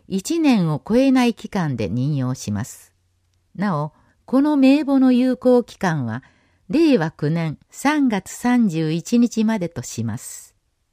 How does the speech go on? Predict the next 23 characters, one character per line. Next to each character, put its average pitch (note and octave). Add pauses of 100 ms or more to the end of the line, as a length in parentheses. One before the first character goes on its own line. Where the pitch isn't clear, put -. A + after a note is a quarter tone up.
(520)
お G#3
申 D4
し -
込 A#3
み、 G#3 (200)
お F3+
問 C4
い B3
合 A#3
わ A#3
せ G#3+
先 F#3+
は、 E3+ (360)
教 D#4
育 C#4
総 A#3
務 G#3
課 - (160)
総 C#4
務 C4
係 E3+
で B2
す。 -